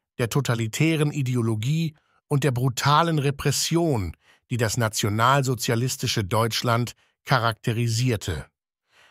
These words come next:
Eine der bekanntesten und symbolträchtigsten Gruppen des zivilen Widerstands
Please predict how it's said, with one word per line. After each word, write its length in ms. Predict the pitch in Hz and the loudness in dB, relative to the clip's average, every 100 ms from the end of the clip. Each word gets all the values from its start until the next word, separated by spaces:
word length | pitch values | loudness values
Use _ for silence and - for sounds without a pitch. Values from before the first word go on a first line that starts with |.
| - _ | -20 _
Eine 180 | 135 139 | 0 2
der 120 | 131 | 0
bekanntesten 760 | 120 117 156 170 170 - - 151 | -2 0 0 2 -2 -4 -2 -2
und 160 | 139 | -2
symbolträchtigsten 1200 | 120 131 107 151 190 180 147 131 - 123 - 127 | 0 -2 0 0 0 0 -2 -2 -4 -6 -4 -4
Gruppen 380 | 110 139 151 135 | 0 -2 0 -2
des 220 | 120 - | -2 -4
zivilen 560 | - 127 127 151 131 113 | -2 -2 0 0 0 -2
Widerstands 680 | 160 139 101 135 131 135 | 0 0 -2 0 0 0